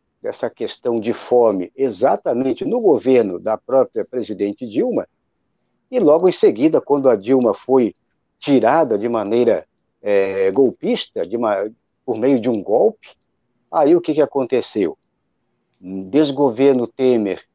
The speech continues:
o Brasil entrou, <clears throat> já entrou num, num começo de, de recesso,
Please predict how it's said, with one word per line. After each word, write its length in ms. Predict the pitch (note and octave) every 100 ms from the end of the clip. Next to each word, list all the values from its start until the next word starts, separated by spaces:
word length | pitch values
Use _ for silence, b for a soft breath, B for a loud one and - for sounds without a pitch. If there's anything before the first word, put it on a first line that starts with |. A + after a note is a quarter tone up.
| _
o 100 | A2+
Brasil 540 | G#2+ A#2 G#2+ G2 B2+
entrou, 560 | B2 A2 - B2 A#2 E2+ - -
<clears throat> 180 | C3 - _ _ _ _
já 240 | A#2+ A#2
entrou 460 | A#2+ A2 A2+ C3 D#3+
num, 420 | B2+ A#2 G2 F#2+ _ _ _
num 380 | A#2+ C3 A2+ G#2+
começo 600 | - B2 G#2+ C3 - G#2+
de, 100 | G#2
de 140 | G2
recesso, 760 | A2+ A#2 G#2+ - C3 G#3 - -